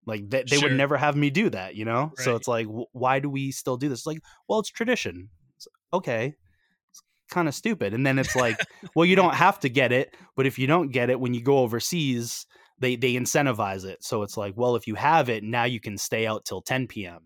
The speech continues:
Speaker 1: You don't have to be back on the ship till eight P M." So it's like, "Okay, well, now you get, like, cornered into, well, you can't go out with this person 'cause they can stay out till ten and you can only stay out till eight." So it's like, you
Speaker 2: Yeah.
Speaker 1: have to get it done.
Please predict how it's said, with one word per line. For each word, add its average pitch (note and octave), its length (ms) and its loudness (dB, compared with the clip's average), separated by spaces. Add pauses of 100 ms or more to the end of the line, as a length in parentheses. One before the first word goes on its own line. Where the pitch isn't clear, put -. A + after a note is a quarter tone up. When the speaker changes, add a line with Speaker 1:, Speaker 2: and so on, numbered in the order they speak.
Speaker 1:
You F#2+ 140 -18
don't G#2 100 -4
have G#2+ 120 -10
to G#2 80 -20
be G2+ 100 -8
back G2 260 -8
on G#2 80 -10
the F#2+ 80 -14
ship - 220 -10
till G2 220 -10
eight B2+ 200 -2
P G2+ 140 -14
M." E2+ 240 -18 (480)
So B2+ 120 -4
it's - 100 -6
like, B2+ 120 2
"Okay, A2+ 460 0
well, A2 400 -2 (640)
now C3 260 4
you C3 200 0
get, A#2+ 220 0
like, A2+ 380 -4 (220)
cornered B2 400 0
into, A#2 280 -2
well, A#2+ 240 2
you B2+ 200 -4
can't C3+ 320 -2
go B2+ 160 2
out B2+ 100 2
with G#2 120 -10
this D#3 160 0
person A2 400 -4
'cause G2+ 140 -8
they C3+ 140 0
can A#2+ 140 -4
stay A#2 180 -2
out G#2+ 140 -6
till G2 120 -12
ten A#2 340 -2
and G2+ 120 -6
you B2 120 -4
can G#2+ 120 -4
only G#2 180 -6
stay A2 200 -4
out G#2+ 120 -6
till F#2 200 -12
eight." A2 340 -4
So A2 120 -8
it's G2+ 120 -12
like, G#2+ 140 -8
you C#3 100 -6
Speaker 2:
Yeah. - 20 -6
Speaker 1:
have A#2 280 -4
to G2+ 80 -10
get G#2+ 160 -6
it F#2+ 140 -10
done. G2+ 480 -6